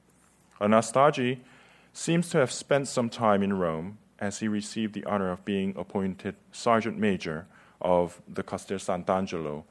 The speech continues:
in May fifteen seventy-five. It was probably on this occasion that El Greco painted his portrait. As a middle-ranking nobleman, Anastagi would not have appeared to be a promising patron.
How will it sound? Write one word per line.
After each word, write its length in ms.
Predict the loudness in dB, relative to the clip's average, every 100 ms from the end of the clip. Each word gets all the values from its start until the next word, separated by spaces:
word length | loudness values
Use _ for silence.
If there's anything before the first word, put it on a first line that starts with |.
| -12
in 220 | -6 -2
May 340 | 0 0 0 -6 -16 _ _
fifteen 360 | -10 -8 -6 -6
seventy-five. 640 | -6 -6 -6 -6 -6 -10 _ _ _ _ _ _ _ _ _ _ _ 2
It 80 |
was 160 | 4 4
probably 420 | 6 6 6 4
on 240 | 4 4 4
this 240 | 2 2
occasion 580 | -2 0 -4 -4 -10 -8
that 340 | -4 -4 -4 -16 -6
El 120 | -4
Greco 340 | 0 0 0 -4
painted 340 | -4 -6 -8
his 140 | -12 -6
portrait. 420 | -2 -2 -4 -16 -20 _ _ _ _ _ _ _ -20 -20 _ _ _ _ _ 0
As 160 | 4
a 60 | 6
middle-ranking 800 | 8 10 10 10 8 4 6 6
nobleman, 600 | 6 6 2 0 -6 -12 _ _ _ _
Anastagi 600 | -2 0 0 2 2 2
would 160 | 0 4
not 260 | 6 6 4
have 240 | 0 2
appeared 500 | 0 0 4 4 2
to 100 | -4
be 340 | -4 -4 -4 -10 _ _ _ _ -12
a 60 | -10
promising 640 | 0 2 2 -2 -6 -4
patron. 500 | -2 -2 -2 -6